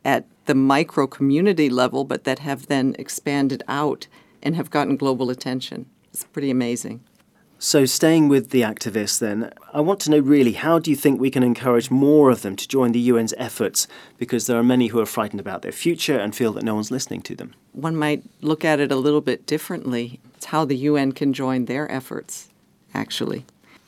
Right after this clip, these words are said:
Speaker 1: I think what has been really remarkable and what the U N has recognized and the Secretary General has recognized is that the U N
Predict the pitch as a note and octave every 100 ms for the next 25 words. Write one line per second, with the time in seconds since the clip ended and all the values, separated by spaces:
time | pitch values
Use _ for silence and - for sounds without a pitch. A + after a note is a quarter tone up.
0 | - D3 D3 - E3 D3+ - - - _
1 | _ D3 D#3 D3+ C3+ C3 D3 C#3 C3+ A#2+
2 | C#3+ D3+ D3+ C#3+ C3+ - _ _ - C#3+
3 | C3 C3+ C3+ C#3 C3 C3 B2 B2 - _
4 | _ - B2+ C3+ C#3 C3 C3 B2+ A#2+ B2+
5 | A2+ C#3 D3 C3 B2 A#2+ A#2+ A#2 A#2 B2+
6 | - - B2 A#2 C3 C3 C3 C#3+ - C3+
7 | C3 C#3 B2+ - - - - D3+ C3 A#2+
8 | - - - - - C3 C#3+ B2+ - -
9 | _ _ - C#3 C3+ C#3+ C#3+ C#3+ C#3+ B2+